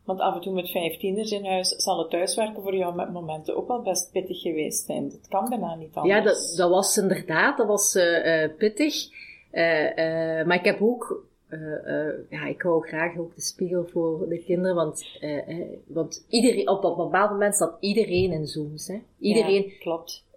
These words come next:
Speaker 2: mijn echtgenoot, ik, mijn kinderen, i-, iedereen zat in Zooms. En dan, als we dan zeiden van, "Ja, dan hebben we toch lunch, we proberen dan toch samen, eh, te
Speaker 1: Mhm.
Speaker 2: lunchen."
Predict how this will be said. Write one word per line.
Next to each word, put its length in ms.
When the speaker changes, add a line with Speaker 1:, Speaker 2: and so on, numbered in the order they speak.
Speaker 2:
mijn 420
echtgenoot, 680
ik, 420
mijn 240
kinderen, 500
i-, 140
iedereen 460
zat 180
in 100
Zooms. 600
En 200
dan, 260
als 180
we 80
dan 260
zeiden 260
van, 80
"Ja, 200
dan 400
hebben 240
we 60
toch 220
lunch, 360
we 80
proberen 460
dan 200
toch 180
samen, 500
eh, 400
te 60
Speaker 1:
Mhm. 40
Speaker 2:
lunchen." 400